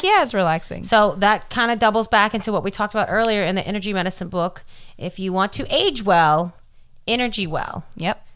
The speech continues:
Speaker 2: So we'll take a break and we'll get back on this in just a few minutes.
Speaker 1: Thanks. That's just excited I get to go home and hang out by myself and watch some T V.
Speaker 2: That is recorded.
Speaker 1: Oh. <laughs>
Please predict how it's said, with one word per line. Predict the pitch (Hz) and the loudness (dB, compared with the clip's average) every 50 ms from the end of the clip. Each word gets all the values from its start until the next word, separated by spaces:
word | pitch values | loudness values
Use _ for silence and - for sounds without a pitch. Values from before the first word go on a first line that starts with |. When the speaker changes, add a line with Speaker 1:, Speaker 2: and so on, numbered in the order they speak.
| - - | -16 -8
Speaker 2:
So | - 180 | -6 -4
we'll | 180 196 | -4 -2
take | - 240 220 - | -2 -2 -2 -2
a | |
break | 220 - 226 220 220 220 - - | -2 0 0 2 2 2 2 2
and | 202 202 | 2 2
we'll | 196 190 | 2 2
get | 202 190 - | 0 0 2
back | 185 185 185 - | 2 2 2 2
on | 185 180 175 | 0 0 0
this | 170 165 175 170 - - | 0 -2 -2 -4 -6 -10
in | - - - 160 | -12 -10 -8 -8
just | 160 160 151 - | -8 -10 -10 -12
a | 190 | -14
few | - - 247 | -14 -12 -10
minutes. | 302 370 330 320 - - - - - - - - - - | -10 -10 -10 -12 -12 -16 -18 -18 -18 -18 -20 -14 -4 -2
Speaker 1:
Thanks. | 254 349 370 370 359 359 359 349 349 - - - - - - - - - - - - - - _ - - - - _ - - - - - - - - - | 0 0 2 0 0 -2 -2 -4 -6 -10 -12 -14 -16 -18 -20 -20 -20 -20 -20 -20 -20 -20 -20 _ -20 -20 -20 -20 _ -20 -20 -20 -20 -18 -16 -16 -10 -8
That's | - 202 | -8 -6
just | - 320 - 202 | -6 -8 -10 -10
excited | 190 165 - 196 180 180 180 | -12 -10 -8 -8 -8 -6 -8
I | 175 | -10
get | 170 180 170 | -12 -14 -16
to | 185 | -14
go | 175 185 185 | -14 -14 -12
home | 190 185 190 185 170 | -10 -10 -10 -10 -8
and | 160 160 156 - | -8 -8 -8 -10
hang | 185 196 214 185 180 | -10 -12 -12 -12 -12
out | 180 175 - | -12 -12 -12
by | 185 175 | -12 -12
myself | 170 160 165 170 - 185 190 190 202 | -10 -12 -12 -12 -12 -12 -12 -12 -12
and | 175 | -12
watch | 160 170 180 - | -12 -14 -14 -14
some | - 160 | -18 -20
T | 156 - 214 214 | -18 -18 -16 -16
V. | 202 185 185 196 - | -14 -14 -14 -14 -10
Speaker 2:
That | - 170 170 175 - | -8 -8 -8 -8 -10
is | - 170 175 175 180 | -10 -10 -10 -10 -10
recorded. | - - - - - 190 190 - - - - 208 214 214 - - | -12 -12 -12 -12 -12 -12 -12 -12 -14 -14 -14 -14 -14 -12 -4 2
Speaker 1:
Oh. | 220 240 254 269 | 4 6 6 6
<laughs> | - 294 339 698 - 453 587 554 523 508 480 - 427 427 427 415 415 403 415 381 - 403 370 - | 4 6 6 6 8 8 8 8 10 8 8 8 8 6 6 6 6 6 8 6 8 8 6 6